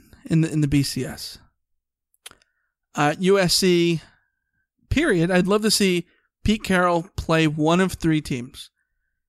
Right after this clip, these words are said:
One of those dy-, dynastic Miami teams,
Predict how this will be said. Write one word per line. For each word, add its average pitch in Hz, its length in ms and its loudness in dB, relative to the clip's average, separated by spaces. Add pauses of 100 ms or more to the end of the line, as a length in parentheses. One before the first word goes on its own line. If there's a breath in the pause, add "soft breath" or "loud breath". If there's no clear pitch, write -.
(320)
One 165 240 2
of 175 80 2
those 156 240 4 (500)
dy-, 151 300 2 (100)
dynastic 165 720 2
Miami 165 400 2
teams, 226 560 2